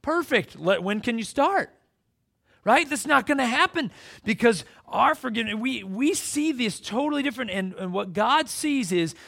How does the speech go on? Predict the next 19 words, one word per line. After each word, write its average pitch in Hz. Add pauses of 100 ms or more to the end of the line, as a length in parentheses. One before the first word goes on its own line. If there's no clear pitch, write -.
(180)
that 190
it's 156
not 285
perfection, 208
but 175
it 175
is 233
faithfulness. - (1200)
Talked 196
about 190
this 175
just -
a 190
couple 214
of 208
weeks 196
ago, 156
didn't 156
we? 120